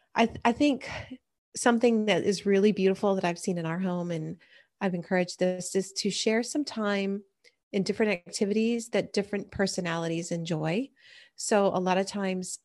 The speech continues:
you know, one child may love going for a ri-, a bike ride, and another person enjoys watching Pride and Prejudice. Uh, you know, I have a lot of girls in this home. So one sibling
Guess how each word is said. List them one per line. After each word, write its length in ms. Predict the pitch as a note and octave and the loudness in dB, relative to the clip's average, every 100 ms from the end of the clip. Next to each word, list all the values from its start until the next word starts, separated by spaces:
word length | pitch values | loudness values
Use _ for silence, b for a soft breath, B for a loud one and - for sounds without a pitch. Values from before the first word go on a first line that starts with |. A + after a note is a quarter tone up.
| - | -4
you 80 | G3 | 0
know, 100 | F3+ | 0
one 260 | F3 F#3 | 2 0
child 380 | G3+ G3 F#3 F3+ | 0 2 4 2
may 300 | F3+ F3 E3+ E3+ | 0 0 0 0
love 540 | F#3 G3+ A#3+ C4+ C4+ C4 | 0 4 6 8 6 4
going 240 | A#3+ A#3+ | 2 2
for 240 | A#3 A3 | 2 0
a 20 | G3+ | 2
ri-, 300 | G3 F#3 - - | 0 0 -2 -8
a 60 | |
bike 340 | G3 F#3 F3+ - | 0 2 0 0
ride, 300 | G3 B3 F4 b b b b - | 0 2 0 b b b b -2
and 140 | G#3+ | -2
another 300 | G3+ G3 F#3+ | 0 0 0
person 320 | G3+ G#3+ G3+ F#3+ | -2 -2 0 0
enjoys 760 | F3+ - F3+ F3+ F#3 G3 G3 | -2 -2 0 2 4 4 2
watching 400 | F3+ F3+ - F3 | -4 -6 -6 -8
Pride 220 | E3 F3 | -4 -4
and 100 | E3 | -4
Prejudice. 540 | E3 E3+ - - - - - - | -6 -6 -4 -2 -4 -8 -10 -4
Uh, 40 | |
you 100 | F3+ | -2
know, 60 | D#3+ | -2
I 40 | |
have 100 | D#3 | -4
a 20 | |
lot 140 | D#3 D3+ | -4 -6
of 80 | - | -6
girls 260 | - - | -6 -6
in 80 | E3 | -6
this 160 | E3 - | -8 -8
home. 240 | E3+ G#3+ _ B B B B | -8 -10 _ B B B B
So 280 | - C4+ B3 | 2 6 8
one 200 | A#3 B3 | 6 2
sibling 460 | C4+ B3 A#3 A3+ | 2 4 2 0